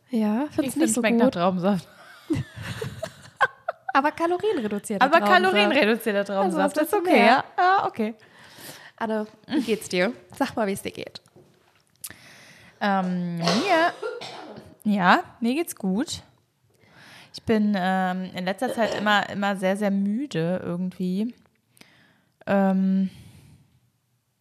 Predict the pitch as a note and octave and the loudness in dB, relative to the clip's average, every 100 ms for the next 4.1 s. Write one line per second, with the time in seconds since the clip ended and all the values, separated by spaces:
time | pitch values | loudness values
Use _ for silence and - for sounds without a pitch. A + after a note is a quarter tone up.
0 | _ _ _ _ G3 F#3 G3+ G#3 F#3+ F#3+ | _ _ _ _ -2 0 0 2 0 -2
1 | - G3+ G#3 G3 F#3 - F#3+ - F#3+ F#3 | -6 -2 0 0 -2 -2 -4 -4 -4 -4
2 | - F#3 F3 - F#3 F#3 F#3 F3+ F3+ F#3 | -4 -8 -8 -8 -6 -4 -4 -4 -4 -4
3 | F#3 F#3 F3+ F3+ E3+ E3+ G#3 E3+ D#3+ F3 | -4 -4 -2 -2 -4 -4 -2 -2 -2 -2
4 | G#3 | -2